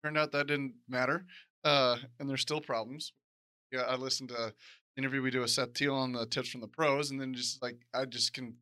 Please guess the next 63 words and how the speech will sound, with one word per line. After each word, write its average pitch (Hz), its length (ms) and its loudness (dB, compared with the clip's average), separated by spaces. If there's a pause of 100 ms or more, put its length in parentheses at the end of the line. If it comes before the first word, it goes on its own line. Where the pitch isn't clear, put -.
firsthand 139 300 -4
experience. 139 500 -4
It's - 100 -4
like, 120 140 -4 (640)
yeah, 160 160 0 (440)
no, 170 140 -4 (180)
yeah, 147 160 -2
you 147 180 0
do 160 140 2
one. 160 220 -2
You, 143 220 -2
one 156 120 -2
department 175 360 2
says, 151 200 0
"Oh, 196 100 2
you 185 120 2
do 190 140 -4
this 190 200 2
and 185 80 -10
you 175 40 -6
should 175 200 -4
be 175 120 -6
good." 170 280 0
Then 131 100 -4
all 135 120 -2
of 135 40 -4
a - 40 -4
sudden 147 120 -8
somebody 151 240 -6
else 170 140 0
is 156 60 -6
like, 131 140 0 (240)
"Oh, 226 120 -2
no, 214 140 0
no, 160 140 0
you 139 160 -4
can't 190 140 -4
do 156 100 -2
that." 156 240 2 (200)
You 147 60 -16
go 151 100 -2
back 156 200 2
to - 80 -20
the 135 60 -4
original 196 180 0
department, 160 240 -2
like, 123 120 0 (720)
"Well, 165 160 6
we 175 100 4
don't 165 220 0
know. 151 180 2
Uh, 123 300 -2
we 139 100 -2
don't 139 160 -4
have 131 160 -2
anything 123 240 -6
to 107 80 -10
do 151 80 0
with 147 120 0
that 143 180 4
department." 123 380 -6
It's 151 40 -10
like, 131 140 -8